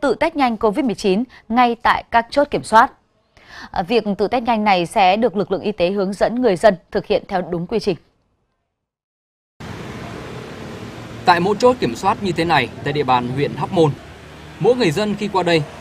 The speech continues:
Speaker 2: lực lượng chức năng sẽ mời bất kỳ một người ngẫu nhiên vào lề đường để phát bộ test nhanh covid mười chín và hướng dẫn quy trình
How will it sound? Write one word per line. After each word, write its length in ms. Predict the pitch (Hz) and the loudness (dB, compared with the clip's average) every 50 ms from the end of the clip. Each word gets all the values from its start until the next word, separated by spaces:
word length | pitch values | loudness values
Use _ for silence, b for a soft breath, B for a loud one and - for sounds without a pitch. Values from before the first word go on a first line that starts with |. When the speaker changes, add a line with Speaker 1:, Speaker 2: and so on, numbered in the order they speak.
| - - | -12 -6
Speaker 2:
lực 80 | - 156 | -4 -2
lượng 140 | 160 175 165 | 0 0 0
chức 180 | - 240 - | -2 -4 -2
năng 240 | 208 196 180 170 160 | 0 0 0 0 -2
sẽ 180 | 151 - 185 190 | -6 -6 -8 -6
mời 260 | 220 208 175 143 127 | -2 0 0 0 0
bất 140 | 143 220 240 - - | 0 -4 -6 -6 -4
kỳ 180 | 180 170 139 | -2 -2 -2
một 200 | 127 123 123 123 | 0 -2 -4 -4
người 140 | 123 127 120 | -4 -6 -4
ngẫu 160 | 117 135 160 | -4 -4 -4
nhiên 260 | 185 208 208 208 196 160 139 - - - | -2 0 0 0 0 -2 -4 -8 -10 -8
vào 120 | 120 117 | -6 -6
lề 120 | 113 113 | -4 -4
đường 200 | 113 123 127 117 104 - - - - - 135 | -2 -2 -2 -2 -2 -4 -14 -16 -14 -10 -8
để 180 | 117 110 101 101 - - | -6 -6 -6 -8 -10 -8
phát 160 | 196 208 208 | -8 -6 -4
bộ 180 | 185 165 139 117 | -2 -2 -2 -4
test 180 | 165 - 190 175 | -4 -8 -8 -6
nhanh 160 | 170 147 123 | -6 -6 -6
covid 240 | - 135 131 214 208 | -6 -8 -8 -8 -6
mười 100 | 185 120 | -6 -8
chín 220 | 104 - 127 127 - - - - - - - - - - - - - - | -6 -4 -4 -4 -4 -6 -10 -16 -20 -20 -20 -20 -20 -20 -20 -12 -4 0
và 120 | 156 156 | 0 0
hướng 220 | 160 175 180 190 | 0 0 -4 -4
dẫn 200 | 165 185 214 226 240 - | -4 -4 -6 -6 -8 -8
quy 100 | 226 208 | -8 -4
trình 220 | - 202 160 123 | 0 0 0 0